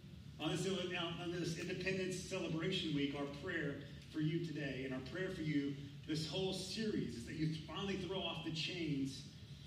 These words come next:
of tyranny that hold you down and you run headlong to the true freedom of Christ.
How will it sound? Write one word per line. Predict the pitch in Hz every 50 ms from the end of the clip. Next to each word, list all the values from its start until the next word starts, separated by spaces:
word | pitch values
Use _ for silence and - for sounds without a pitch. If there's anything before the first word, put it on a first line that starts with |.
| - -
of | 147 143 - -
tyranny | - 165 185 180 160 139 131 127 117 -
that | 135 127 -
hold | - 151 151
you | - 151 151 147
down | 160 156 165 160 135
and | 135 135 139
you | 143 131 147
run | 170 165 165
headlong | 165 160 170 180 156 151 151 151 156 156 147
to | 139 131
the | 135 139
true | 143 143 160 160 156
freedom | 160 156 139 135 131
of | 127 - -
Christ. | - - - - - - - -